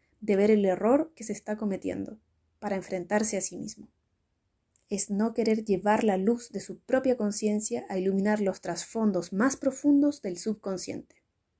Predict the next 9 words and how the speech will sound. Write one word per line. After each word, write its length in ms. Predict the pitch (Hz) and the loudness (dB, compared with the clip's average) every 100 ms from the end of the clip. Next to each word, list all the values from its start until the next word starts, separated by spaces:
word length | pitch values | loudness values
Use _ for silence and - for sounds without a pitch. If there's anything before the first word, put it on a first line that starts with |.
| _ _ _ _ _ _ _ _ _ _ _ _ | _ _ _ _ _ _ _ _ _ _ _ _
Es 180 | - 240 | 2 4
necesario 460 | 247 226 233 214 202 | 4 2 4 4 4
comprender 720 | 196 202 196 180 208 208 - | 0 0 0 2 2 2 -2
qué 160 | 226 226 | -2 0
somos 560 | 233 226 208 175 - | 2 4 2 2 -4
y 140 | - 180 | -6 2
dónde 300 | 214 247 254 | 4 6 4
estamos 420 | - 233 240 240 | 0 0 2 2
psicológicamente. 960 | 220 208 190 - - 180 175 - - | 0 0 0 -2 -8 -6 -6 -8 -16